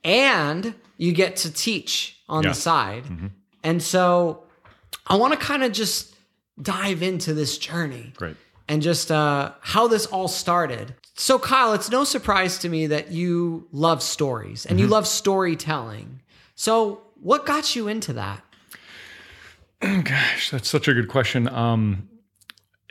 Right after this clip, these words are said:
Speaker 2: I think it's inherent. I r-, remember when I was really young, my, my mom would wake up in the middle of the night with me screaming.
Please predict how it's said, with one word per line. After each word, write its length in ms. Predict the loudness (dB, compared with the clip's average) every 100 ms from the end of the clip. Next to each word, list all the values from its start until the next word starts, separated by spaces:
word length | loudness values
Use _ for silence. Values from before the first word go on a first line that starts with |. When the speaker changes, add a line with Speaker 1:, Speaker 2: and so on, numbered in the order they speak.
| -10
Speaker 2:
I 60 | -6
think 200 | -2 0
it's 140 | 2
inherent. 600 | 0 0 0 2 0 -2 0
I 160 | 2
r-, 180 | 2 0 -8
remember 840 | -4 2 4 4 4 4 4 2 0
when 140 | 2
I 60 | 2
was 180 | 0 2
really 260 | 2 2
young, 580 | 2 2 2 2 0 -4 -4
my, 680 | 0 2 2 2 0 -2 -6 -18 -10
my 260 | -2 2 2
mom 540 | 4 4 4 2 2
would 300 | 0 0 -4 -10 _ _ -6
wake 300 | 2 2 4
up 280 | 0 0 -2
in 120 | 2
the 60 |
middle 180 | 4 4
of 80 | 4
the 60 | 2
night 180 | 0
with 140 | -2 -2
me 100 | -2
screaming. 640 | 0 2 2 2 -2 -4